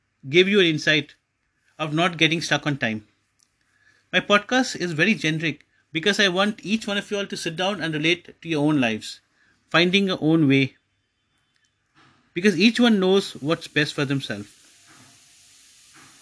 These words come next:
And before I come to the end of this podcast, I leave you with my words or the word of advice that my parents had told me, like I s-, mentioned in the beginning.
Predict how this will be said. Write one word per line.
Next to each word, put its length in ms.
And 140
before 400
I 160
come 240
to 100
the 140
end 140
of 100
this 120
podcast, 560
I 80
leave 220
you 140
with 180
my 160
words 540
or 120
the 360
word 220
of 80
advice 480
that 180
my 80
parents 380
had 160
told 180
me, 220
like 180
I 60
s-, 140
mentioned 440
in 140
the 60
beginning. 440